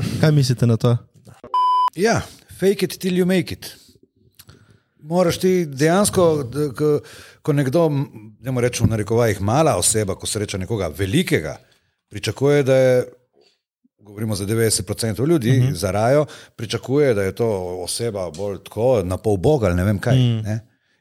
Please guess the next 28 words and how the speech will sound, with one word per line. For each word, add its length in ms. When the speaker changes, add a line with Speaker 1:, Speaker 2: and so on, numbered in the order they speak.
Speaker 2:
In 220
fura 340
to 160
vlogo 380
in 140
je 80
običajno 500
je 80
to 220
v 120
modi 300
to 120
delati. 320
Če 120
ravno 220
jaz 180
recimo, 360
no, 180
t-, 160
vse 280
te 120
ta 120
velike 380
glasbenike, 520
ko 100
sem 140
prej 160
omenil, 440